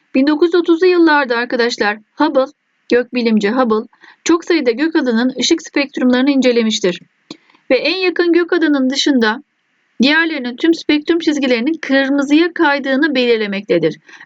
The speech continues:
Özellikle bizden çok uzakta olan gök adaların kırmızıya daha çok kaydığı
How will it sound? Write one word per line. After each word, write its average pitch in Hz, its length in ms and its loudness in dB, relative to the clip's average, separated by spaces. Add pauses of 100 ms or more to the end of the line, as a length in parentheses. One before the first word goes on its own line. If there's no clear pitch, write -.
Özellikle 311 560 0
bizden 311 360 -2
çok 339 220 -2
uzakta 277 360 -2
olan 220 280 0
gök 269 180 -4
adaların 214 380 -2
kırmızıya 247 600 0 (320)
daha 294 200 0
çok 220 240 -6
kaydığı 254 640 0